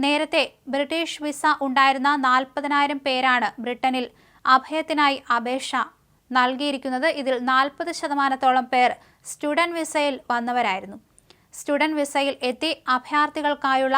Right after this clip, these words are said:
ഹോട്ടലുകളിലേക്ക് താമസം മാറ്റുന്നവരെ കണ്ടെത്താനുള്ള ശ്രമത്തിലാണെന്നും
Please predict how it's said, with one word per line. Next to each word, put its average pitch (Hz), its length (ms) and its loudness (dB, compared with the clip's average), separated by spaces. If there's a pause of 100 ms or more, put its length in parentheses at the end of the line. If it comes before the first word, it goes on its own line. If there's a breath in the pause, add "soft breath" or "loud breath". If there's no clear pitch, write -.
(140)
ഹോട്ടലുകളിലേക്ക് 285 960 -2 (120)
താമസം 269 560 -2
മാറ്റുന്നവരെ 247 520 0 (200)
കണ്ടെത്താനുള്ള 262 680 -4 (120)
ശ്രമത്തിലാണെന്നും 247 800 -2